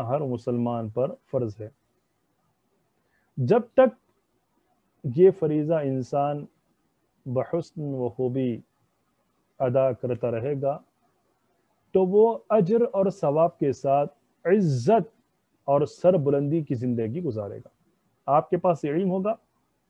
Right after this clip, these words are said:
तो आपके पास अजर और सवाब ये भी होगा आपके खाते में,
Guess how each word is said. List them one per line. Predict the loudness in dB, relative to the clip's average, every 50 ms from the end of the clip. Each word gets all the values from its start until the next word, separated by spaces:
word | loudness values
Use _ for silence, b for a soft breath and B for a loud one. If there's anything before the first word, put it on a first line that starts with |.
| _ _ _ _ _ _ _ _ _ _ _ _ _ _ _ _ _ _ 0
तो | 0 0
आपके | 2 4 6 8 8 8 6 6 4 _ _ 2 4 6 6 6
पास | 4 4 2 4 6 6 6 4 4 2 0 -6 -20 -20 -20 _ _ _ _ _ _ _ _ _ -4
अजर | -2 0 0 0 0 -2
और | 0 -2 -2 -2 -2
सवाब | -2 -2 0 0 0 0 -2 -4 _ _ _ _ _ _ _ _ _ _ _ _ _ _ _ -10
ये | -8 -4 -2 0 0 0
भी | 0 -2
होगा | -2 -4 -4 -4 -4 -4
आपके | -4 -4 -4 -4 -6 -6
खाते | -4 -4 -6 -4 -4 -4 -6
में, | -6 -6